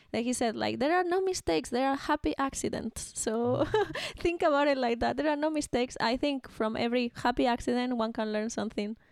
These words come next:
Speaker 1: uh, even if it's, I don't know, the dumbest thing that you thought you might do. With photography, you will learn <laughs> from it.
Speaker 2: That's, uh, yeah, yeah, I mean, mistakes are the best way to learn if you think about it.
Speaker 1: Yeah. That's the only way to learn, kind of.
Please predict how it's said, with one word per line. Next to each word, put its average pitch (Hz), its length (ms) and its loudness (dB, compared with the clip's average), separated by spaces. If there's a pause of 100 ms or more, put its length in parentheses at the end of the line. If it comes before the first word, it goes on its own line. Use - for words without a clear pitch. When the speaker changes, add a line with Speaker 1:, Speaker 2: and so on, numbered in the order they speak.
(500)
Speaker 1:
uh, - 340 -2
even 214 320 0
if 208 160 -4
it's, 208 320 -4 (380)
I 208 60 2
don't 202 100 0
know, 196 100 0
the 202 160 -2
dumbest 208 460 0
thing 208 180 -2
that 196 160 0
you 202 120 2
thought 196 260 -2
you 208 100 -2
might 202 260 -2
do. 214 260 0
With 330 200 0
photography, 285 680 0 (100)
you 247 80 2
will 240 160 4
learn 262 420 2
<laughs> 381 100 0
from 254 220 2
it. - 320 -6 (960)
Speaker 2:
That's, 127 500 -4
uh, 120 180 -8 (320)
yeah, 180 220 -2
yeah, 151 120 -2
I 151 40 -2
mean, 151 400 -2 (100)
mistakes 156 460 -2
are 135 160 2
the 117 120 -4
best 127 280 -2
way 123 100 -2
to 123 120 -6
learn 123 260 -2
if 107 80 -10
you 120 60 -10
think 113 200 -8
about 120 240 -4
it. 131 100 -10 (140)
Speaker 1:
Yeah. 262 80 -12 (500)
That's 247 160 2
the 220 100 0
only 330 180 2
way 190 140 2
to - 100 -4
learn, - 180 -2 (120)
kind - 260 -4
of. - 120 -12